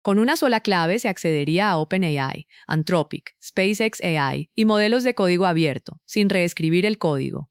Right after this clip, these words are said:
y el enrutamiento automático empareja la complejidad de cada solicitud con el modelo óptimo para no pagar de más en tareas simples.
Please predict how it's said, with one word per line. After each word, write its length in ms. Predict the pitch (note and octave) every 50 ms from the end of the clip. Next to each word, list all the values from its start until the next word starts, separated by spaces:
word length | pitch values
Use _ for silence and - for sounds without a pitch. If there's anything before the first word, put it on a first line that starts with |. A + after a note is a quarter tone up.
| _ -
y 80 | G3+
el 80 | G#3+ G#3
enrutamiento 640 | G#3 G#3 G3 G3+ G3+ F#3+ F3 F3+ F3 F3 F#3 - A3
automático 580 | A#3+ A3+ G#3+ F3+ E3 D#3 D3 - F3 E3 -
empareja 440 | G#3 G#3 G3 E3+ D3+ D3+ D3+ D#3+ E3+
la 100 | F#3+ G3+
complejidad 600 | - G3+ F#3 - E3+ D#3 D3 D#3+ D3 D3 C#3+ C#3+
de 120 | D#3 F#3
cada 240 | F#3 G3 F#3 F#3 F#3+
solicitud 540 | G3 G#3 F#3 E3 D3+ - C#3+ - - D3 D3
con 180 | - - G3+ G3+
el 100 | F#3+ F3+
modelo 400 | D#3+ C#3+ C#3+ C#3+ D3 E3 E3+ D3
óptimo 400 | C#3 C3 _ - E3 F3 F#3+ G#3
para 220 | - G3 D#3+ C#3
no 140 | C#3 C#3 C3+
pagar 320 | - E3 E3+ E3+ D#3+ D#3+ E3
de 100 | F3+ F#3
más 240 | E3+ D3 C#3+ D3
en 100 | F3 F3+
tareas 360 | F#3 F3+ D3+ C#3+ C#3 C#3 D3+ -
simples. 580 | - D#3 C#3+ C3 - - C#3+ - - - -